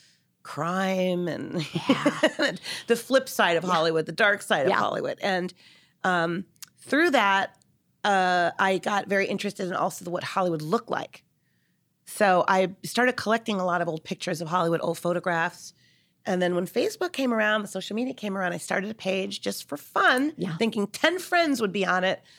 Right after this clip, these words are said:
Speaker 1: Vintage Los Angeles. And now it's, like, I don't know, half a million.
Speaker 2: <gasps> Oh, that's
Speaker 1: So it's really fun.
Speaker 2: wonderful.
Speaker 1: It's been ten years now,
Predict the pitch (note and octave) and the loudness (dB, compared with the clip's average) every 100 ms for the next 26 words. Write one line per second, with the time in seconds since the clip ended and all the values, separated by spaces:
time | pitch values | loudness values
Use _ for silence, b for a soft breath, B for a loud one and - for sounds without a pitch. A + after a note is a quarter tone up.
0 | b b C4 E4 F4+ C4 D4 C#4+ - C4 | b b 2 4 2 2 2 2 2 2
1 | B3+ F#3 E3+ - - F3+ F3 F3 - F3 | 2 2 2 0 -2 0 2 0 -2 -4
2 | - - D#3+ E3+ D#3+ E3 D#3+ E3 E3 D#3+ | -6 -6 -2 -2 -2 -2 -2 -2 0 2
3 | D#3 F#3 - _ - C#4 C#4+ C4+ - D#3 | 0 -2 -8 _ -2 0 0 -4 -8 -12
4 | D#3 G#3 G3 C3+ G#3 G#3 G3+ F#4+ F3+ F3 | -2 2 2 2 2 4 4 4 4 4
5 | F3 F4+ E4 D#4 - E3 D#3 - F#3+ A3 | 2 0 -2 -4 -4 -4 -4 -4 0 2
6 | A#3+ G#3 F#3+ - F3+ F3+ F3+ | 2 2 -2 0 2 2 0